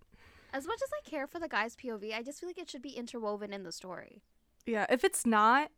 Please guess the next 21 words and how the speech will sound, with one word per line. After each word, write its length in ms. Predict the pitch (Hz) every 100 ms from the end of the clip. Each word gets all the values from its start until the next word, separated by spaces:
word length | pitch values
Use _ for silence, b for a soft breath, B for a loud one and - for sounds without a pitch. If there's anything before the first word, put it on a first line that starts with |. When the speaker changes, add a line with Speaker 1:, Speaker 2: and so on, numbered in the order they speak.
| _
Speaker 2:
if 180 | 233 240
you, 220 | 285 262 - _
if 160 | 269 -
you 80 | 294
purposefully 760 | - 254 269 320 - 277 269
choose 480 | 240 - 240 247 233
to 100 | 233
tell 300 | 214 214 214
a 40 | 214
story 440 | - 196 196 220
without 520 | 202 196 196 202 196 _ _ _ _ -
s-, 340 | - - - - -
part 240 | 226 196
of 100 | 202
the 140 | 196 196
story, 600 | - 202 185 208 247 302
like, 300 | 220 180 -
one 240 | 196 196
P 160 | - 202
O 100 | 185
V, 440 | 190 190 240 330